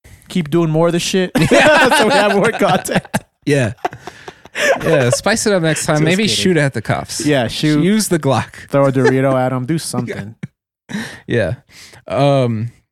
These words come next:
Speaker 2: yeah, James Bouknight, um, and all, all of Charlotte,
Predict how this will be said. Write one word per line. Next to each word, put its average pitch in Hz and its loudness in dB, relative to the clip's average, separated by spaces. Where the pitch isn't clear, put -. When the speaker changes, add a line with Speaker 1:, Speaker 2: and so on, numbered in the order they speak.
Speaker 2:
yeah, 123 0
James 170 -2
Bouknight, 147 -2
um, 110 -2
and 113 -2
all, 135 0
all 160 0
of 147 0
Charlotte, 117 0